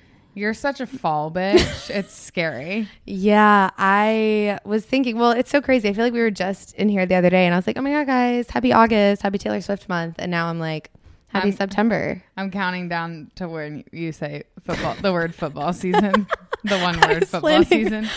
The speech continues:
Speaker 2: I was planning on talking about it today. Well, okay, it's not my fault that Starbucks also came out with their pumpkin stuff this week, too. I mean,
Speaker 1: Yeah. Okay.
Speaker 2: everything's pointing, every, every sign in the universe is pointing to fall.
Speaker 1: I mean, it happens every year.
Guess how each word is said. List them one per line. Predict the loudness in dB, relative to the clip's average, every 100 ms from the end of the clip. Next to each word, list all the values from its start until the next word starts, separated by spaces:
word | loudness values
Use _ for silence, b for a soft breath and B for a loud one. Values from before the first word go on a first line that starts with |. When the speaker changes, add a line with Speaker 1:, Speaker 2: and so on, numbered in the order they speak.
| -4 -2
Speaker 2:
I |
was | -2 0
planning | 2 4
on | 2
talking | 4 4 4 2
about | 0 -2
it | -2 -2
today. | -2 0 2 2 0 B B B
Well, | 2 4 4 2
okay, | 4 4 2
it's | 2
not | 2 4
my | 2
fault | 4 2
that | 2
Starbucks | 4 2 4 0 0 4
also | 4 6 0
came | 2 2 4
out | 2 0
with | 0 0 -2 _ -20 _
their | 2 2
pumpkin | 4 2 4 2
stuff | 0 -6 -6
this | -8 -4
week, | -6 -6
too. | 0 0 0 -14 _ _ _ _ _ _ _ _ _ _ _ _ _
I | 4
mean, | 6 8 8 6 4 2 -4 _
Speaker 1:
Yeah. | -10 -2 2 2 2 -2 -6 6
Okay. | 8
Speaker 2:
everything's | 8 8 6 6
pointing, | 8 8 8 6 4
every, | 4 6 6 6 2
every | 0 2 2
sign | 4 2 2 -2 0
in | 2
the | 4
universe | 4 2 0
is | -4
pointing | -2 0 0
to | 0
fall. | -2 -2 -4 -4
Speaker 1:
I | -2
mean, | -2 0
it | -2
happens | 0 0 0 -4 -6
every | -4 -4 -2 -2 -2
year. | -2 0 -2 -2